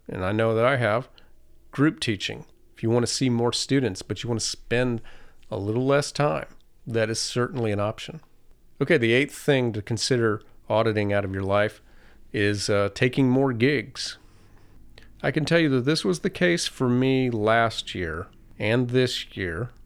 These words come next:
well, especially this year, and it will really be the case next year. Back in two thousand nineteen, I was involved as a music director or keyboardist in eleven different shows, almost one a month.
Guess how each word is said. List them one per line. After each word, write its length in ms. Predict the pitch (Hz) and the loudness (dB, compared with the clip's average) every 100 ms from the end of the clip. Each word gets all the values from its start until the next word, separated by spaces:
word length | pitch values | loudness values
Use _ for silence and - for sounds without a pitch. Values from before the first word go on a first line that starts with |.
| - - - - | -20 -20 -20 -8
well, 100 | 110 | -6
especially 560 | 101 - 135 139 107 98 | -6 0 2 2 -4 -6
this 360 | 92 92 - | -4 -6 -6
year, 260 | 104 95 - | -6 -6 -4
and 120 | 110 | -2
it 80 | 110 | 0
will 160 | 123 131 | 0 0
really 300 | 160 185 160 | 2 2 4
be 140 | 147 | 2
the 120 | 131 | 0
case 340 | 120 110 110 110 | 0 -4 -2 -4
next 320 | 98 - - | -4 -6 -8
year. 180 | 87 - - - - - - - - | -8 -10 -16 -20 -20 -20 -20 -20 -4
Back 180 | 165 175 | 0 0
in 80 | 165 | 0
two 160 | 175 | 0
thousand 320 | 165 151 143 139 | 4 4 4 2
nineteen, 520 | 135 131 - 127 123 | 0 -2 -2 0 0
I 180 | 123 131 | 0 0
was 180 | 127 | 0
involved 560 | 127 113 117 113 113 110 | 0 2 4 4 2 0
as 260 | 107 104 104 | -2 -2 -4
a 240 | 98 101 | -4 -6
music 500 | 170 120 135 135 117 | -2 2 2 0 -2
director 460 | 110 107 - 107 110 | 0 0 0 -2 -2
or 180 | 110 | -2
keyboardist 680 | 110 117 107 107 101 101 - | -4 -4 -2 -2 -2 -4 -8
in 100 | 120 | -6
eleven 760 | 101 101 104 113 123 117 117 123 | -4 -2 0 2 2 2 0 -4
different 320 | 110 - 104 | -6 -4 -4
shows, 340 | - 101 90 92 | -4 -4 -2 0
almost 460 | 107 117 107 - | 0 2 0 -2
one 160 | 104 101 | -4 -2
a 60 | 92 | -4
month. 280 | 82 - | -6 -12